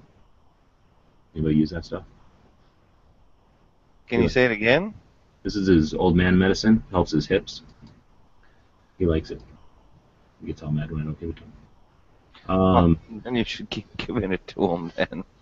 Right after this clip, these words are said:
Speaker 2: <laughs>
Speaker 1: Oh, it's expensive, sixty-five dollars. So, uh, this is what I was
Speaker 2: Oh,
Speaker 1: thinking.
Speaker 2: I hear you. I hear you.
Speaker 1: Uh, it's almost like a piece of fishing line, and then they just braid the L E Ds onto it. So I figured that'd be kinda neat. It was only thirteen bucks, but, uh,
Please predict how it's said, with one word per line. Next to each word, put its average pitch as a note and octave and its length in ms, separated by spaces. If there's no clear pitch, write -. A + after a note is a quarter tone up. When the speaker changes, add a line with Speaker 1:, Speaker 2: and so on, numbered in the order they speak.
Speaker 2:
<laughs> - 120
Speaker 1:
Oh, B2+ 60
it's B2 100
expensive, C#3+ 480
sixty-five C#3+ 460
dollars. D3+ 500
So, G#2+ 340
uh, F#2 280
this A2 200
is A#2 80
what A2 100
I F#2+ 40
was F2 100
Speaker 2:
Oh, G#2 40
Speaker 1:
thinking. F#2 180
Speaker 2:
I - 20
hear F2+ 240
you. E2+ 100
I G2+ 140
hear E2+ 160
you. F2 160
Speaker 1:
Uh, - 220
it's A#2 140
almost C3+ 240
like B2+ 100
a A2+ 60
piece A2+ 320
of F2 200
fishing G2+ 360
line, D2+ 340
and F2+ 100
then F#2 80
they F#2 80
just E2+ 240
braid G2 320
the F#2+ 120
L F#2+ 120
E F#2+ 60
Ds F#2+ 220
onto G2 340
it. - 160
So - 80
I D#2+ 60
figured F#2+ 200
that'd G2+ 140
be G#2+ 60
kinda F2+ 240
neat. G2+ 180
It - 80
was - 100
only G2 120
thirteen F#2+ 420
bucks, F2 440
but, E2+ 260
uh, D#2+ 300